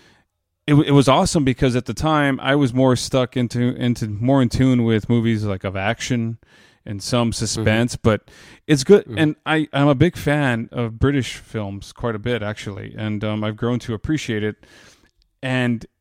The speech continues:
Speaker 1: it's, it's interesting, like you're saying, to subject yourself to so many different types of genres because it makes you appreciate this actor that maybe you didn't like in this one movie, or you see, like, his
Speaker 2: Mm-hmm.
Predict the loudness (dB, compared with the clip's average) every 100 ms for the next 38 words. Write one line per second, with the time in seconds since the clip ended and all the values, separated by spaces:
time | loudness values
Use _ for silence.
0 | _ -8 -6 -6 -2 -2 0 -4 0 0
1 | 0 -6 -6 -6 -2 -2 -4 -8 -6 -6
2 | -8 -12 -10 -12 -14 -16 -16 -12 -8 -6
3 | -6 -8 -10 -14 -12 -12 -12 -14 -8 -8
4 | -6 -8 -10 -10 -8 -10 -12 _ _ _
5 | -4 0 0 2 2 4 2 2 0 0
6 | 0 -6 _ _ _ _ _ _ -4 -4
7 | -2 -2 -4 0 0 2 0 0 0 0
8 | 0 0 -2 -2 -4 -8 -6 -2 -2 0
9 | -2 0 -4 -6 _ _ -10 -6 -4 -4
10 | -2 0 0 0 -2